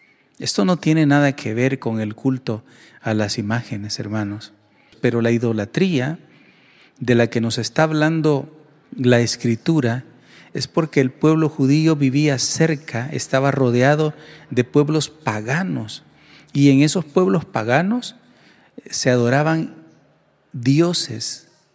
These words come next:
ídolos falsos, dioses falsos. Pues por eso el Señor les decía, "Yo les declaro que van a perecer sin remedio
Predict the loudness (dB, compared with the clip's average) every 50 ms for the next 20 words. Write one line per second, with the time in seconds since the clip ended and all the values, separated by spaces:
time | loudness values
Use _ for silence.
0 | _ -4 0 0 0 2 2 0 0 0 -4 -8 -10 -12 -14 -8 0 2 2 2
1 | 2 0 -4 -6 -8 -8 -10 -14 -16 -16 -14 -12 -6 -4 -2 0 0 -2 -2 -6
2 | -6 -8 -8 -8 -8 -10 -8 -4 -2 -2 -2 -4 -8 -10 -12 -12 -14 -18 -18 -20
3 | -20 _ _ _ _ _ _ _ _ _ _ _ _ _ _ _ _ _ -20 -20
4 | -20 _ _ _ _ _ 0 4 4 4 4 2 -2 -8 -10 -14 -20 _ _ -4
5 | 0 2 4 4 2 2 0 -2 -4 -4 -6 -14 -20 -20 -20 -20 _ _ -2 0
6 | 0 0 0 0 0 2 2 2 4 4 4 2 2 0 -2 -2 0 0 0 0
7 | -2 -4 -6 -12 -16 -20 _ _ _ _ _ _ _ _ -4 2 4 4 4 4
8 | 2 0 0 0 0 0 2 2 2 2 0 -2 -4 -8 -6 -2 -2 -2 -2 -4
9 | -10 -14 -6 0 2 2 2 2 0 -2 -4 -2 -2 -2 -2 -2 -4 -4 -2 -2
10 | -2 -2 -2 -2 -2 -2 -2 -2 -4 -6 -2 0 0 0 0 -2 -6 -6